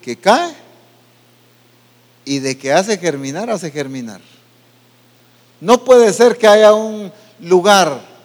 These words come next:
donde esté lloviendo y lloviendo adecuadamente y la tierra sea infértil, porque la lluvia la va a hacer germinar. Claro, a menos que le echaron químicos o saber que, eh,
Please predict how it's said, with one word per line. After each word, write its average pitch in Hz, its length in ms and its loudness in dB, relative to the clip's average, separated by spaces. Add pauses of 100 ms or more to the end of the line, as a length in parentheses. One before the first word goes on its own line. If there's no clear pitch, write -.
(300)
donde 170 320 -6
esté 240 260 4
lloviendo 269 920 2
y 180 160 -10
lloviendo 233 680 -2
adecuadamente 240 1200 2 (640)
y 196 100 -4
la 170 160 2
tierra 208 320 2
sea 196 200 0
infértil, 180 560 -2 (1400)
porque 160 280 -6
la 165 160 0
lluvia 220 460 0
la 156 140 -2
va 170 160 0
a 175 40 2
hacer 185 280 -4
germinar. 160 760 -6 (880)
Claro, - 220 -6
a 110 60 -14
menos 143 260 -14
que 143 100 -16
le 131 60 -14
echaron 143 300 -8
químicos 160 680 -8
o 123 100 -18
saber 135 280 -6
que, 147 460 -8
eh, 123 60 -14